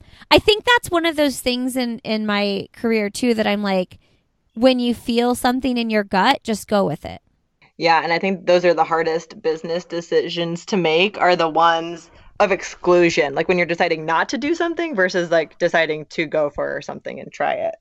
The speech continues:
Speaker 1: Yeah, because I was like, "Oh, I could do, like, some show at the expo," or, like, I don't know, I just felt like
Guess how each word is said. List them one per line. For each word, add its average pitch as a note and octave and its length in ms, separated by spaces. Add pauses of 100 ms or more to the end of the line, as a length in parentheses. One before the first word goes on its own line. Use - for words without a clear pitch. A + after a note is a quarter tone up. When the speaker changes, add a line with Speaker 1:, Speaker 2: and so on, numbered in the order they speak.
(220)
Speaker 1:
Yeah, D#4+ 280
because B3 240
I D4+ 60
was D4 100
like, E4 120
"Oh, G#4 40 (160)
I - 80
could A#4 80
do, A4 240
like, A4+ 160
some G#4+ 260 (240)
show D#4+ 280
at A4 80
the G4 80
expo," F4+ 680
or, D#4+ 160
like, D4 320
I D#4+ 60
don't F#4 140
know, F4 100
I C4 100
just C4 220
felt - 180
like B3+ 220